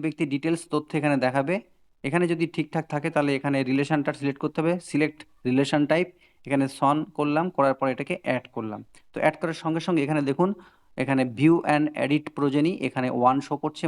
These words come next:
মানে একজনকে অ্যাড করা হয়েছে। তো এভাবেই কিন্তু যাদের দুই সালে, দু হাজার দুই সালের লিস্টে নাম থাকবে না, তাদের কিন্তু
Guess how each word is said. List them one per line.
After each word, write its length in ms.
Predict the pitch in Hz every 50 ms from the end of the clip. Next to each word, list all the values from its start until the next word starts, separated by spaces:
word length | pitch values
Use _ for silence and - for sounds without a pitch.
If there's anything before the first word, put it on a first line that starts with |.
| 143
মানে 100 | 131 127 - - 120
একজনকে 340 | 117 110 143 143 139 - 143
অ্যাড 140 | 127 123 - -
করা 140 | 135 131 135 139
হয়েছে। 240 | 147 147 143 - 185 202 - - _ _ _ _ _ - - _ _ -
তো 60 | 127 120 - - 160
এভাবেই 300 | 160 170 196 196 202 196 196
কিন্তু 180 | 190 175 - 170 156 143
যাদের 220 | 143 135 135 147 131 123
দুই 100 | 131 135 135
সালে, 160 | - 151 143 139 135 120 120 - _ - 127 120
দু 60 | 127 127 127
হাজার 160 | 131 127 131 123 117
দুই 100 | 127 127 -
সালের 160 | - 135 127 123
লিস্টে 180 | 120 120 - 123 120
নাম 80 | 120 120 117 -
থাকবে 220 | 127 117 113 127 139 143
না, 60 | 131 127 - - - - - - -
তাদের 200 | 123 127 131 143 147
কিন্তু 140 | 160 160 156